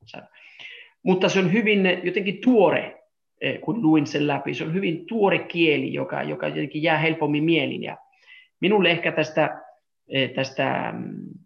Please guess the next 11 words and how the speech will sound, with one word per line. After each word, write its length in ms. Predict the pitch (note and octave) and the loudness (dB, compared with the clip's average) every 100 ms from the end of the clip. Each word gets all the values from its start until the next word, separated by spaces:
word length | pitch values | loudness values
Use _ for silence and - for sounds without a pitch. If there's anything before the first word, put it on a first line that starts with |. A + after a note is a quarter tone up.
| _ _ _ | _ _ _
luvusta 600 | E3 F3 F3 - C#3+ C#3+ - - - - | 0 4 4 2 -2 -4 -6 -16 -20 -18
ehkä 180 | - - | -12 -6
jäi 320 | C#3+ C#3+ C3+ | -2 0 0
mieleen 360 | C3 C#3+ C#3+ C#3 | 0 0 0 0
juuri 200 | C#3+ C#3+ | 0 -2
se 180 | C#3+ C3 | -2 -2
alku. 640 | D#3 D#3+ D3 - - - _ _ _ - | 2 2 0 -4 -10 -12 _ _ _ -12
Esimerkiksi 560 | C3 D3+ C#3+ C#3+ - C#3+ | -2 0 0 -2 -4 0
juuri 200 | D3+ D3 | 0 0
tämän, 440 | C#3 B2 - - _ - | -4 -6 -10 -14 _ -18
eh, 300 | - - - | -16 -16 -20